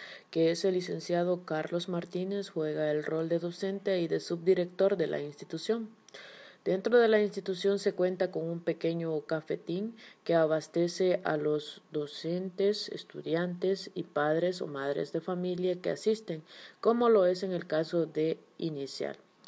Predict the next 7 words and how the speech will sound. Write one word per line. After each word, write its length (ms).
El 160
cafetín 640
es 220
atendido 640
por 240
dos 200
personas, 720